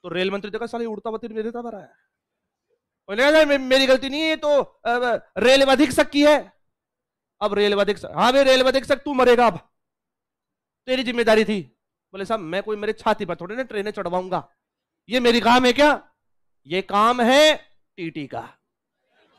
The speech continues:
फिर वो उड़ता हुआ तीर टीटी की तरफ गया। टीटी देखा, "मैं मरा, मेरे बीवी बच्चे भूखे मरेंगे।"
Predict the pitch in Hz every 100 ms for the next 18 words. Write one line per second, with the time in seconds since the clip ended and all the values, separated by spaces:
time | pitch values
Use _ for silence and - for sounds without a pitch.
0 | _ _ _ _ _ _ _ _ _ _
1 | _ _ _ _ 262 294 285 269 254 262
2 | 254 262 269 240 233 226 214 220 196 -
3 | - _ _ _ _ _ _ _ _ 220
4 | 214 233 226 226 233 247 262 233 - _
5 | _ _ _ _ _ - 220 247 240 240
6 | 240 254 247 240 233 240 240